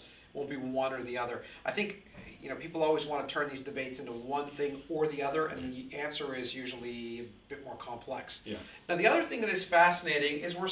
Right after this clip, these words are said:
Speaker 1: seeing a resurgent, resurgence of plain old das. Uh, basically, disks that are attached to a host that have no magic secret sauce on them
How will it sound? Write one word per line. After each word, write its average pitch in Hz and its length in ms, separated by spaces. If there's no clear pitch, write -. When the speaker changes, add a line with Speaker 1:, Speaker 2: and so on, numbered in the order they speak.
Speaker 1:
seeing 226 220
a 233 60
resurgent, 170 880
resurgence - 760
of - 240
plain 226 440
old 208 520
das. - 380
Uh, 123 240
basically, 143 540
disks 202 340
that 170 100
are 151 100
attached - 480
to 156 120
a - 80
host - 340
that 143 100
have 139 200
no 170 440
magic 170 400
secret 180 340
sauce 160 460
on 156 220
them 147 400